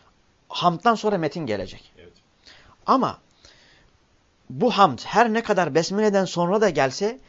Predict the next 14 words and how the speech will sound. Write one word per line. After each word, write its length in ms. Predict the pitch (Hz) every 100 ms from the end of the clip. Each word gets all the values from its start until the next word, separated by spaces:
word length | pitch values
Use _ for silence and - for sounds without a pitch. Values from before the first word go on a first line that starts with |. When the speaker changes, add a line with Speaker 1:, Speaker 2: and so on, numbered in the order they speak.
| _ -
Speaker 1:
yine 380 | 123 180 220 160
de, 200 | 202 226 _ _ _ _ _ _ _ _ _ _
e, 300 | 143 147 143 - _ -
kendisiyle 580 | - 170 170 156 214 175
başlanılan 560 | 151 - 156 170 180
bir 80 | 123
şey 180 | 107 110
oluyor. 260 | 101 104 135
Neden? 300 | 208 180 -
Çünkü 280 | - 196 165
daha 120 | 170
hiç 140 | 208
metne 300 | 160 151 156
girmemiş. 540 | 135 147 107 95 -